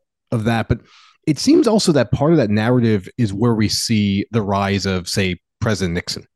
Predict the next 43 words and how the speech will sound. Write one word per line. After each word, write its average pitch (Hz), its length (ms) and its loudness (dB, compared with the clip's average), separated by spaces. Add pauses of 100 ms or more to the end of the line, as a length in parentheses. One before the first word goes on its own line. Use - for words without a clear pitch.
you 113 100 -2
know, 101 80 -2
and 110 120 2
Make 113 160 0
America 104 260 -2
Great 117 220 0
Again, 107 140 0
as 92 100 -4
you 98 80 -2
mentioned, 98 360 -4
is, 98 360 -4 (420)
you 110 80 0
know, 95 60 0
where 95 220 0
we 95 100 -2
first - 340 -4
see 104 120 -2
the 92 120 -4
appearance, 90 460 -4
or - 100 -4
at 123 60 0
least 127 280 0
at 117 60 -4
the 104 80 -2
presidential 107 480 -2
stage 101 320 -4
of 87 80 -10
Ronald 87 260 -4
Reagan. 98 360 -2 (720)
It 147 100 -2
sounds 226 260 0
like, - 160 -2
uh, - 120 -2
politically 170 500 2
and 113 160 2
legally 117 380 2
speaking, 98 540 -2
it 92 100 -8
seemed 120 420 0
like 95 440 -2
that 107 220 -4
conservative 110 540 -2
argument 104 500 -2